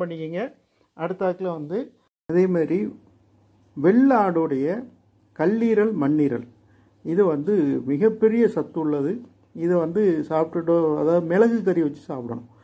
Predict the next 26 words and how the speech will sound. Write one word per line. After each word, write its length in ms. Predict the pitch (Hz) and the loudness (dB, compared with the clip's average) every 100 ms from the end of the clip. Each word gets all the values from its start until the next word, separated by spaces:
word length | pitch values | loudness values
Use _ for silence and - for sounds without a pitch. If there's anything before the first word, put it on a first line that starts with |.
| _ _ _ | _ _ _
அப்படி 180 | 135 147 | -8 -2
சாப்பிட்டுட்டு 380 | 160 175 175 160 | 0 0 -2 -4
வந்தோம்னா 440 | 151 139 139 190 | -4 -2 -4 -2
ரத்தம் 380 | 147 160 - 226 | -2 -2 0 0
வந்து 340 | 165 151 175 | 0 0 -2
ஊறும். 260 | 143 147 - | 0 -2 -4
அது 140 | 147 | -6
மட்டின்னு 560 | 143 156 170 - 214 208 | -2 -2 -4 -4 -2 0
சொல்லுவாங்க. 440 | 165 147 135 120 - _ _ - - _ | -2 -2 -4 -8 -14 _ _ -20 -20 _
ஆட்டுக்கறி 480 | 147 180 196 190 180 | 0 0 2 2 2
கடையில 400 | 170 156 156 151 | 0 0 0 -2
போய் 200 | 160 170 | -2 -2
"மட்டி 500 | 185 156 156 - 208 | -2 -4 -4 -6 -6
தாங்க" 380 | 175 160 156 156 | -2 -2 -2 -4
அப்படின்னா 420 | 143 147 147 180 | -4 -6 -4 -2
ஒரு 140 | 175 151 | -2 -2
ஈரல் 380 | 160 202 185 | -2 -2 -2
தருவாங்க. 400 | 143 139 131 117 120 - _ _ _ _ | -4 -4 -6 -8 -12 -18 _ _ _ _
இந்த 380 | 160 214 220 208 | -4 -2 2 2
ஈரல் 540 | 151 160 240 262 214 | 2 2 2 4 2
வந்து 640 | 170 143 143 165 214 240 240 - _ _ | 0 -2 -4 -2 -2 -2 -6 -14 _ _
மிகப்பெரிய 800 | - 170 240 240 226 214 233 240 | -6 0 2 2 2 0 2 2
ஆற்றல் 300 | 160 160 170 | 0 -2 -4
உள்ளது 240 | 156 151 | -2 -2
இந்த 180 | 202 180 - | -2 -4 -4
கல்லீரல். 460 | 143 143 127 120 | -4 -2 -4 -6